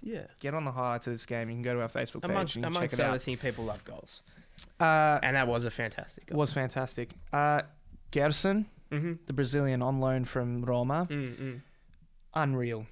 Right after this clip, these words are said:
Speaker 2: All game. Great moves.
Speaker 1: Yep.
Speaker 2: Great control. Uh, had himself a goal. A lucky goal. He was in the right place at the right time.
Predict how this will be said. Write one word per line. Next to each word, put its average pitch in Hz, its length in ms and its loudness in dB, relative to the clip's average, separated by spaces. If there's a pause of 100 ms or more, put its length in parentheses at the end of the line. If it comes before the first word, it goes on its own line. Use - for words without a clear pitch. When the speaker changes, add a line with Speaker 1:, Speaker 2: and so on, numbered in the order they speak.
(260)
Speaker 2:
All 143 180 4
game. 120 440 -2 (420)
Great 139 260 2
moves. 135 720 -2
Speaker 1:
Yep. 107 220 -4
Speaker 2:
Great 160 200 2
control. 160 640 2 (360)
Uh, 135 420 2 (280)
had 165 120 -2
himself 143 340 0
a 139 40 -6
goal. 135 380 2 (840)
A 294 100 2
lucky 165 320 4
goal. 151 380 2
He 165 80 -2
was 139 140 0
in 139 200 0
the 139 80 0
right 139 200 2
place 117 260 -2
at 117 60 -2
the 101 60 -2
right 113 220 0
time. 160 300 0